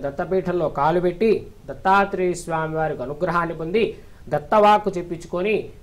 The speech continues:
మీ, మీ యొక్క జాతక సమస్యలు ఏదైనా సరే, కాలసర్పదోషమైనా, కుజదోషమైనా, ఏ దోషమైనా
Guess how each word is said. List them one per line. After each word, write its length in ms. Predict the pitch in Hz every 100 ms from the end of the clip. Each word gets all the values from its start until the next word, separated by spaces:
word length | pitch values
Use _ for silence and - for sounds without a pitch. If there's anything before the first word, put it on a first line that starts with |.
| -
మీ, 80 | 156 185
మీ 40 | 180
యొక్క 180 | 180 160 139
జాతక 280 | 156 185 185 185
సమస్యలు 380 | 180 - 165 160
ఏదైనా 240 | 170 185 180
సరే, 120 | 185 151
కాలసర్పదోషమైనా, 840 | 135 147 151 151 151 156 156 156 170 170
కుజదోషమైనా, 600 | 139 147 156 156 156 170 139 147
ఏ 60 | 196 196
దోషమైనా 480 | 214 214 214 214